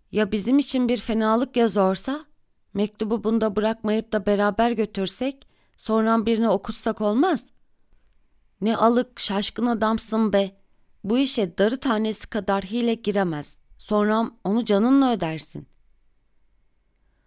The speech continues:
Agop'la Kirkor döşeklerine girdiler. Heyecanlı, alaca bir uykuyla zaten çok zaman kalmamış olan sabaha ettiler.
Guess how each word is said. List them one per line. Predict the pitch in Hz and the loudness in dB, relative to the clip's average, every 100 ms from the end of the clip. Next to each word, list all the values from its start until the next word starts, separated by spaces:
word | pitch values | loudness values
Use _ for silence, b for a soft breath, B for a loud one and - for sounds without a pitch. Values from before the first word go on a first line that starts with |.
| _ _ | _ _
Agop'la | 269 277 262 - 143 | 0 0 -2 -4 -12
Kirkor | - 262 233 180 208 | -4 -4 -2 -6 -2
döşeklerine | 175 175 196 190 190 180 185 | -4 -2 -4 -6 -2 0 -2
girdiler. | 180 147 123 131 131 127 _ _ _ _ | -4 -10 -8 -12 -14 -16 _ _ _ _
Heyecanlı, | - 196 185 170 151 170 233 _ - | -4 -2 0 -2 -2 -2 -4 _ -4
alaca | 170 180 240 247 | -2 0 0 -2
bir | 190 | -2
uykuyla | 185 185 196 147 135 _ _ | -2 -4 -8 -6 -10 _ _
zaten | 190 202 202 160 | -4 -2 -2 -8
çok | - 226 - | -6 -8 -4
zaman | 190 196 196 | -2 -2 -2
kalmamış | 214 226 214 190 185 | -4 -2 -2 -2 -4
olan | 180 180 | -2 -2
sabaha | 180 208 190 185 196 | -2 -4 -4 -4 -6
ettiler. | 185 - 131 131 | -8 -14 -14 -14